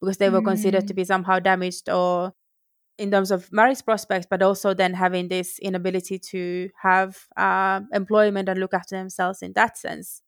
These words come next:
Speaker 1: Um, but in the
Speaker 2: Hmm.
Speaker 1: same time, there was a lot of prejudice as well. So it wasn't purely sort of that concern over their future, but that, that concern came with a lot of prejudice.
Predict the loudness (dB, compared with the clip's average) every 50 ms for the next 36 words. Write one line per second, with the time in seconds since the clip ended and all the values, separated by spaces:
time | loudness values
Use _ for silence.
0 | _ _ _ _ _ _ _ _ 0 2 4 4 4 2 -2 -4 -2 0 2 2
1 | 4 4 2 2 0 0 2 2 2 2 2 2 4 4 2 2 2 2 2 2
2 | 2 -2 -4 -6 -10 _ 0 0 2 4 4 6 4 4 2 0 -2 0 0 0
3 | 0 -2 -6 -6 -6 -8 -10 -6 -2 0 0 2 0 -2 -2 -2 -2 0 0 -2
4 | -2 -2 -4 -4 0 2 2 4 4 2 2 0 0 -4 -6 -6 -6 _ -4 -4
5 | -4 -2 0 -2 -2 0 2 2 4 4 2 0 -2 -2 -2 -2 -2 -2 -2 -4
6 | -4 -4 -4 -2 -4 -4 -4 -6 _ _ _ _ -6 -2 2 2 2 2 0 _
7 | _ _ _ _ 2 2 2 0 -6 -8 -4 -2 -2 0 2 2 2 2 0 -2
8 | -2 -2 -2 -2 -2 -2 -2 0 2 2 2 2 0 -4 -2 -2 -2 -2 -2 -6
9 | -6 -6 -6 -8 -10 -14 -18